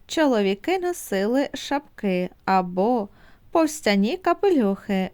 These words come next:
прикрашені штучними квітами та стрічками.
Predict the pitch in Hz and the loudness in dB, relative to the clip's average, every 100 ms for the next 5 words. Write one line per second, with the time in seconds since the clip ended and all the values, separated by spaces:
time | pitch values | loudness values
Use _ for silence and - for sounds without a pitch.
0 | - 220 214 - 185 208 - 294 233 202 | -4 -4 -2 -2 0 0 -4 -4 0 0
1 | 185 202 - - 190 - - 277 285 - | -2 -6 -12 -6 -4 -4 -6 -6 -6 -8
2 | - 233 180 185 - 214 220 233 - 190 | -8 -4 -2 -2 -4 -4 -4 -6 -6 -2
3 | 180 - 180 180 - - 196 190 190 185 | -2 -4 -8 -8 -10 -6 -2 -2 -2 -2
4 | 185 | -4